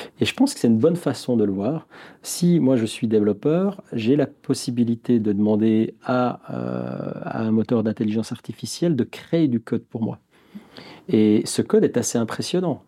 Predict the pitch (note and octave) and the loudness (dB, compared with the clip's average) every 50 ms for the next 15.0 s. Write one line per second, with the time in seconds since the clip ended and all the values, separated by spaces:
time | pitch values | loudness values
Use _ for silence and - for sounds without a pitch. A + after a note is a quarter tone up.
0 | _ _ - A2+ A2 A2 - - - - - - E3 E3 - E3 D3 C#3+ - C3 | _ _ -2 -2 0 0 0 -2 -4 -2 0 0 0 2 2 0 0 2 2 2
1 | A#2+ A2+ A2 G#2+ G#2+ A2+ A#2 A2+ - C3 B2 B2 B2 A#2+ A#2+ - - - - - | 4 4 4 4 4 2 2 2 2 2 4 4 4 2 -2 -6 -14 -20 -20 -20
2 | _ - A2 G#2 A#2+ A2+ A2+ A2+ G#2+ A2 C#3 D#3+ F#3 F3 - - C3+ C3 B2+ B2+ | _ -4 0 2 4 4 4 4 4 4 4 2 2 0 2 4 4 6 6 6
3 | C3 C3+ C3+ A#2+ A2 G#2+ G2 A2 B2+ A#2 A#2 A2 - - - A2+ A2+ A#2 B2 C3+ | 4 4 2 2 2 2 4 4 4 4 4 2 0 0 2 4 4 4 4 4
4 | D3 D3 C3 A#2 G#2+ G#2 G2+ G2+ - - - - _ - - G#2+ - - A#2 - | 4 4 4 4 4 2 2 -2 -4 -10 -20 -20 _ -8 -8 -6 -4 -2 -2 0
5 | - A2 - - B2+ B2+ C3 E3 G3 A3+ A3+ - - - - - _ _ - A2+ | 0 0 0 0 0 0 2 4 4 4 4 2 -4 -20 -20 -20 _ _ -4 -2
6 | A2 G#2+ G#2+ G#2 G#2 A2 A#2 A2+ - - - - A#2+ A2+ - - A#2+ A#2 C3 D3+ | 0 0 2 2 2 2 2 0 -2 -8 -6 -2 -2 -2 0 2 2 4 4 2
7 | D#3 - - - A2+ G#2+ G#2 G2+ G2+ G2+ G2+ - - - - _ - - B2 B2+ | 0 -2 -4 -2 0 0 2 0 0 -2 -4 -8 -14 -20 -20 _ -8 -6 -4 -2
8 | B2+ C3 C#3 - - - - - - - - - - B2+ A#2+ A#2 - - - A#2+ | -2 -2 -2 -2 -2 -2 -2 -4 -4 -6 -8 -4 0 0 0 0 0 0 2 4
9 | A#2 A#2 A#2+ B2 A2+ G#2 - - A#2+ A#2+ C3+ C#3 A#2 G#2+ G#2 - - A#2 - - | 4 4 4 2 0 0 0 2 4 4 4 4 4 2 2 0 -6 -8 -4 0
10 | A#2 A2 A2 A2+ A2+ - A#2 - - _ - B2 A2 - - - - - - D3+ | 0 2 2 2 0 -2 -4 -6 -8 _ -10 -8 -8 -8 -12 -12 -6 -2 0 2
11 | E3 D#3 D3 C#3+ D#3 D3 D3 D#3 B2+ - C#3+ - C#3+ C3 B2 - - - B2 B2+ | 4 4 4 4 2 0 0 -2 -4 -2 0 2 2 2 2 0 0 2 2 4
12 | C3 C#3 - - - - G#3 G3 - - - A#3+ - - - B2 A#2+ A#2+ B2 B2+ | 4 4 2 2 0 0 0 0 0 0 -2 -2 -2 -2 0 2 4 4 4 4
13 | B2+ A#2 A2 - - B2+ A2 G#2 - - A#2+ A#2+ C3 B2+ - C3 C#3 B2+ - C3 | 4 2 2 2 0 0 -2 -2 0 0 2 2 2 2 0 0 -2 0 0 -2
14 | - - E3+ C#3+ A#2 A2+ A#2 A#2+ B2 A#2 - - - D3 C#3 B2 C3+ E3 G#3 | 0 0 0 2 2 2 2 2 2 0 0 0 0 2 4 4 4 4 4